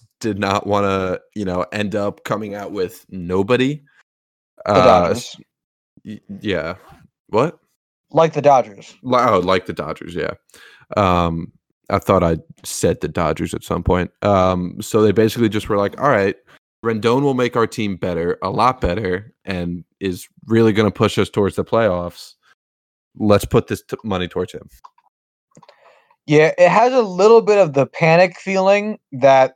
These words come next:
Speaker 2: like, the Yankees had when they didn't, uh, get Robinson Cano, um, 'cause, you know, he signed his free agent contract with, with Seattle, and then
Speaker 1: Mm-hmm.
Speaker 2: they took all that money and said, "Uh, uh, uh, Jacoby Ellsbury."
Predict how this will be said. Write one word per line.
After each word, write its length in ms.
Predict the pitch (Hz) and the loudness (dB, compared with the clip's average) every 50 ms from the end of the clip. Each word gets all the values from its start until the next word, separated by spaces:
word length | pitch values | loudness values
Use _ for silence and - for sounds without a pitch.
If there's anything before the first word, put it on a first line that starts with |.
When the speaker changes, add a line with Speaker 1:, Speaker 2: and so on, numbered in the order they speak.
| _ - | _ 0
Speaker 2:
like, 240 | 139 135 123 101 _ - | 2 2 2 0 _ -14
the 260 | 127 131 127 120 131 | -12 -8 -6 -4 -4
Yankees 500 | 120 110 127 127 131 127 147 156 151 143 | -2 0 0 -2 -2 -2 -4 -4 -2 0
had 400 | 175 175 175 180 190 196 202 214 _ _ _ _ - - _ _ _ | 2 4 4 6 6 4 4 2 _ _ _ _ -20 -20 _ _ _
when 220 | - 143 151 151 143 | -4 -2 0 2 2
they 140 | 147 135 | 2 2
didn't, 480 | 127 113 135 139 139 131 143 147 147 - _ _ _ _ _ - | 0 2 2 2 2 2 0 -4 -4 -8 _ _ _ _ _ 0
uh, 220 | 135 131 127 123 120 | 2 4 4 4 2
get 300 | 117 - 135 139 127 123 | 2 2 2 2 2 2
Robinson 480 | 131 131 131 131 135 127 - 143 131 | 2 2 2 0 -2 -6 -8 -8 -8
Cano, 540 | 120 - 123 120 120 123 135 147 175 208 226 _ _ _ _ _ _ _ _ _ _ _ _ _ _ _ - | -6 -4 0 2 4 6 6 6 4 2 0 _ _ _ _ _ _ _ _ _ _ _ _ _ _ _ -2
um, 440 | 135 131 123 120 113 113 113 110 - _ _ _ | 0 2 4 2 2 0 -4 -10 -14 _ _ _
'cause, 240 | - - 135 120 - | -6 -6 -6 -4 -4
you 60 | - 143 | -2 -2
know, 100 | 131 120 | -2 0
he 100 | 123 127 | 0 0
signed 220 | - 151 131 120 | 0 0 0 0
his 120 | 135 123 | -2 -6
free 180 | - - 139 135 | -4 -2 -2 -2
agent 200 | 131 123 131 117 | 0 -2 -2 -2
contract 340 | - 123 117 110 117 107 95 | 0 0 0 0 -2 -6 -8
with, 160 | 110 - - - | -8 -12 -12 -12
with 140 | - 120 117 | -12 -12 -12
Seattle, 540 | - - 175 202 233 233 233 233 233 226 226 _ _ _ _ _ _ _ - | -10 -2 2 4 6 6 6 4 2 0 -2 _ _ _ _ _ _ _ -2
and 160 | 135 143 143 | 0 2 4
then 120 | 143 143 | 4 4
Speaker 1:
Mm-hmm. 60 | 139 123 | 4 2
Speaker 2:
they 100 | 135 131 | 2 0
took 220 | 127 - 175 170 | 2 2 2 4
all 100 | 180 165 | 4 4
that 140 | 160 160 156 | 4 2 2
money 300 | 151 147 147 147 147 143 | 4 2 2 2 0 -2
and 120 | 139 135 123 | -4 -4 -6
said, 300 | - - 135 131 131 - - - | -2 2 4 4 4 4 2 2
"Uh, 280 | 208 202 190 185 175 - - | 4 6 6 6 4 4 2
uh, 220 | 196 202 196 185 170 - | 4 4 4 4 2 2
uh, 200 | 185 196 196 190 | 4 6 6 6
Jacoby 380 | 180 170 202 190 202 220 220 220 | 4 4 0 0 2 2 2 4
Ellsbury." 480 | 208 190 180 151 151 143 123 107 98 | 4 4 4 4 4 4 2 2 -2